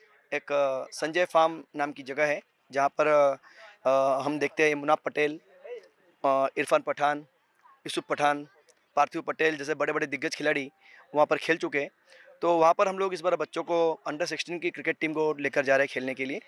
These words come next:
तो एक, अ, बहुत ही अच्छा अनुभव होगा बच्चों के लिए, जहाँ पर बच्चे बहुत कुछ सीख सकेंगे। अ, स्टेडियम है और सभी तरह की इंटरनेशनल फैसिलिटीज़ वहाँ पर हैं और अंतर्राष्ट्रीय रूल के मुताबिक ही सभी मैचेस खेले जाने हैं।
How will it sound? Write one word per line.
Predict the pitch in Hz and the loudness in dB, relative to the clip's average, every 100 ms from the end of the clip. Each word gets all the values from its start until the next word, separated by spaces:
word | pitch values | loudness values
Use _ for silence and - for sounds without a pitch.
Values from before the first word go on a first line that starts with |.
| _ - - - - | _ -18 -16 -16 0
तो | 175 | 4
एक, | 196 196 | 4 4
अ, | 185 | 2
बहुत | 170 175 | 2 0
ही | 190 | 2
अच्छा | 175 196 170 | 0 4 2
अनुभव | 156 190 | 4 2
होगा | 180 165 | 4 4
बच्चों | 135 - 147 | 0 -2 -4
के | 147 | -4
लिए, | 147 | -4
जहाँ | 135 139 | -2 -2
पर | 139 147 | 0 -2
बच्चे | 135 - | -4 -4
बहुत | 147 147 - | -2 -2 -4
कुछ | 147 | -8
सीख | - | -4
सकेंगे। | 151 156 147 143 - _ _ _ _ - | -2 0 -2 -6 -8 _ _ _ _ 0
अ, | 135 135 135 | 4 4 4
स्टेडियम | 127 - 165 165 160 | 2 0 0 2 0
है | 147 143 147 _ _ _ _ - - - | -2 -6 -10 _ _ _ _ -20 -20 -6
और | 147 139 135 | 4 4 4
सभी | - 156 | 0 0
तरह | 175 165 | 2 2
की | 165 156 | 0 -2
इंटरनेशनल | 139 175 190 | 2 0 0
फैसिलिटीज़ | 190 151 190 196 180 | -4 -2 2 4 4
वहाँ | 156 | 2
पर | 147 151 | 0 -2
हैं | 180 _ - - - _ | -2 _ -20 -20 -20 _
और | 165 185 190 | 4 4 4
अंतर्राष्ट्रीय | 170 156 196 196 214 208 | -2 -2 2 2 4 2
रूल | 175 | 2
के | 190 | 0
मुताबिक | 180 165 170 180 | 0 2 2 2
ही | 220 | -2
सभी | 170 160 | -2 -2
मैचेस | 147 156 160 | -2 -4 -4
खेले | 143 131 | -2 -2
जाने | 123 117 | -4 -8
हैं। | 110 | -18